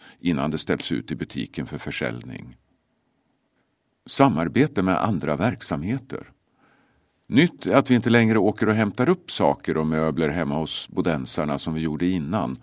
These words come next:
Vi behöver resurserna på andra ställen. Bland annat så samverkar vi mer med olika enheter i kommunen. Datorer och laptops som inte längre används återbrukar vi här.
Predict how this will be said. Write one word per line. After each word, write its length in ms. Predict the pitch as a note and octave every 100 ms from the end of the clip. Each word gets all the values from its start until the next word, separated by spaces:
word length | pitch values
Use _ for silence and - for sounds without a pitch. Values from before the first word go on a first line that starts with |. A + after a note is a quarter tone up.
| - - -
Vi 100 | G2+
behöver 580 | F2 A#2 C#3 C#3 G#2+ -
resurserna 720 | C#2+ F2 - G#2 - F2+ D#2
på 140 | - -
andra 360 | F2+ B1+ F#2
ställen. 600 | F2 - B1+ G#1 A1 - _ - _ _ _ _
Bland 200 | - G#2
annat 240 | G2+ A2+
så 120 | A#2 A2
samverkar 580 | - A2 F2 G#2+ G#2+
vi 160 | F#2 F#2
mer 420 | F2+ D#2+ F2+ F2
med 140 | E2 F2
olika 360 | D#2+ D2 F2
enheter 640 | D2 G2 C#2+ F#2+ G2+ - E2+
i 60 |
kommunen. 680 | - F#2 A#2 F#2 A1+ - C2+ _ _ _ _ _ _ _ _ _ _ _ -
Datorer 720 | E2+ F#2+ G2+ B2+ B2+ A#2+ A2+
och 140 | - D#2+
laptops 600 | D#2 B2 - A#2+ A#2 -
som 200 | - G#2+
inte 160 | G2+
längre 320 | G2+ F#2+ F#2 -
används 540 | G2+ D#2 F#2+ G2 -
återbrukar 680 | - D3+ - D#2 C#2+ - D2
vi 100 | C2+
här. 340 | C2+ - -